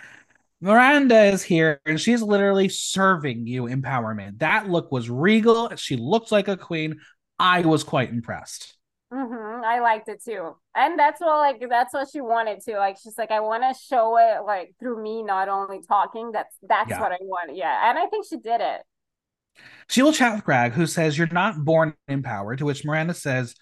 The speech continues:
Speaker 1: she wants to convoke people. And I had literally never heard that word convoke before, which means to call together a summon.
Speaker 2: Mm-hmm.
Speaker 1: Why is Drag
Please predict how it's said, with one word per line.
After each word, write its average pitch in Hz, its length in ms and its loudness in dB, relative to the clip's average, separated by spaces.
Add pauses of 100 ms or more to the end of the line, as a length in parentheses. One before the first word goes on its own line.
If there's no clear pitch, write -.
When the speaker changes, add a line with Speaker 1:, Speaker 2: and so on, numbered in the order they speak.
(140)
Speaker 1:
she 240 260 4
wants 202 340 0
to 190 120 -6
convoke 131 760 -2
people. - 500 -16 (460)
And 185 100 2
I 254 120 6
had 214 220 4
literally 185 560 4
never 147 460 2
heard 185 220 -2
that 196 160 0
word 190 260 -2
convoke 180 560 -4
before, 214 560 -2 (420)
which 185 320 -2 (280)
means 196 520 2
to 185 100 -4
call 165 460 -2
together 135 340 -4
a 131 60 -4
summon. 135 540 -4 (160)
Speaker 2:
Mm-hmm. 254 440 -6
Speaker 1:
Why 196 340 4
is 392 260 2
Drag 180 300 2